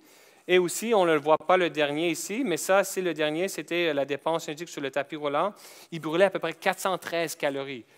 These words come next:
C'est beaucoup. Quand on fait de l'entraînement par intervalle, courir et marcher, courir et marcher, on dépense beaucoup de calories. Alors, c'est pour ça que c'est une très bonne forme de, d'exercice ici, si jamais vous voulez bou-, brûler beaucoup de calories.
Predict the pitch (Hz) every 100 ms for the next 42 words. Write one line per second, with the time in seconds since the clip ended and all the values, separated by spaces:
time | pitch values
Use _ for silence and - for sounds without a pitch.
0 | - - 165 - 170 190 147 - _ _
1 | _ _ - 202 202 202 220 190 170 -
2 | 160 170 180 156 151 147 139 147 160 151
3 | - 156 147 165 175 175 175 147 147 -
4 | 165 160 - 151 156 151 139 135 165 165
5 | 143 135 139 165 139 _ 185 180 190 165
6 | 151 143 131 127 120 - - - - 135
7 | - 135 131 196 - 147 127 - 170 175
8 | 156 143 156 156 143 131 127 123 131 -
9 | 170 139 185 - 139 131 131 143 135 135
10 | 135 131 127 139 147 127 143 135 120 127
11 | 123 120